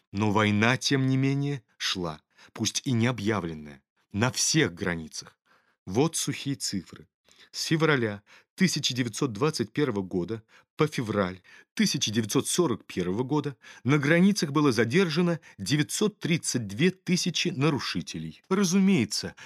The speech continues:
в это число тогда, несомненно, попадали люди, которые попросту бежали куда подальше от сложности жизни.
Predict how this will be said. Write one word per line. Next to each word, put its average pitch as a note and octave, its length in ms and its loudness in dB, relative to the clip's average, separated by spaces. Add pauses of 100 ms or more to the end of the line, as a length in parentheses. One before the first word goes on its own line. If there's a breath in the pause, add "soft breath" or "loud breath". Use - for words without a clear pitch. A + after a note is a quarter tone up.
в A2+ 160 -2
это D#3 160 2
число D#3 360 0
тогда, D3+ 360 -2
несомненно, D3+ 760 0
попадали C#3+ 460 0
люди, C#3 280 0
которые D#3 440 0
попросту D#3 540 -2
бежали C#3 580 0
куда A#2 280 -2
подальше C#3 540 -2
от - 160 -10
сложности A#2 540 -2
жизни. F#2+ 480 -4